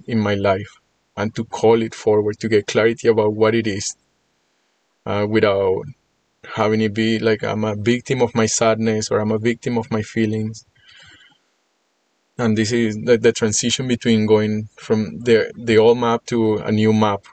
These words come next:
where your feelings are actually empowering your life and empowering your, your life to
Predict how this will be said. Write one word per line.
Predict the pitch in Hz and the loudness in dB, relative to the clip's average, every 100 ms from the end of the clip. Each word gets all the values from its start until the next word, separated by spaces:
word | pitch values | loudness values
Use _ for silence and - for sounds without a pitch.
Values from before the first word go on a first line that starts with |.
| _ | _
where | - 113 | 0 2
your | 104 107 | 2 0
feelings | - 117 113 117 | 0 0 2 2
are | 107 101 | 2 2
actually | 87 107 117 113 | 0 -2 -2 0
empowering | 101 101 - 110 113 117 113 | 0 -4 -2 0 2 2 2
your | 110 107 | 2 2
life | 107 98 - - _ _ _ _ _ _ | -2 -4 -10 -20 _ _ _ _ _ _
and | 113 107 101 98 - | -4 -2 -4 -8 -12
empowering | 101 104 110 107 113 110 | -6 -2 2 4 4 6
your, | 107 101 104 - _ | 6 4 0 -10 _
your | - 104 | -6 -2
life | 104 101 98 | 2 2 0
to | - 104 98 | -6 -8 -8